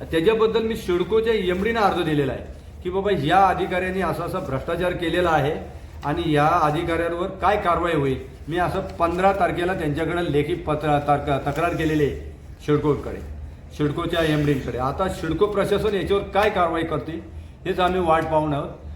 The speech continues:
आणि जर भविष्यामध्ये जर त्यांनी काही कारवाई केली नाही, तर आमच्या राष्ट्रवादी काँग्रेस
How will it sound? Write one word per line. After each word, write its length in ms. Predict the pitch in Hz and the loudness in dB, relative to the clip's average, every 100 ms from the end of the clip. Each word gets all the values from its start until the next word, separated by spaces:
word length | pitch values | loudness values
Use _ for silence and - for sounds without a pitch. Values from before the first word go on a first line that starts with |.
| - 135 | -8 -4
आणि 260 | 156 190 | 0 0
जर 280 | 190 202 214 | 2 2 2
भविष्यामध्ये 880 | 180 175 202 185 190 180 185 185 185 | 2 0 0 -2 -2 0 0 0 -2
जर 240 | - 170 | -4 -6
त्यांनी 260 | 170 160 170 | -2 -2 -2
काही 180 | 175 | -2
कारवाई 340 | 175 156 165 185 | 2 2 2 0
केली 240 | 180 165 | -2 -2
नाही, 220 | 160 165 | -2 -4
तर 40 | 170 | -4
आमच्या 320 | 160 156 165 | -4 -4 -2
राष्ट्रवादी 440 | 151 - 165 165 | -2 -2 -4 -4
काँग्रेस 420 | 165 151 156 165 | -2 -2 -2 -4